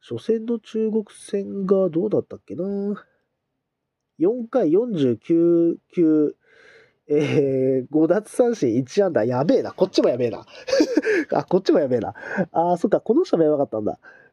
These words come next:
そう。あのね、大谷はね、あのね、緩急の使い方がうまかったですね。うん。あのー、基本的に大谷が投げる球って、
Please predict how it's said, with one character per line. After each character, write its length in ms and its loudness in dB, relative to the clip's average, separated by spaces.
そ 540 -2
う。 40 -10
あ 60 -4
の 100 -2
ね、 240 2
大 360 2
谷 380 -2
は 120 0
ね、 300 0
あ 100 -2
の 120 0
ね、 120 2
緩 240 -4
急 200 0
の 120 2
使 180 -2
い 60 0
方 200 4
が 80 0
う 80 0
ま 100 2
か 80 0
っ 60 -4
た 100 0
で 40 -4
す 80 -10
ね。 260 -2
う 100 -12
ん。 340 -6
あ 120 -4
の 580 0
ー、 60 -6
基 100 0
本 100 2
的 120 2
に 60 2
大 180 0
谷 160 0
が 100 2
投 140 2
げ 140 2
る 160 2
球 100 -2
っ 60 0
て、 680 0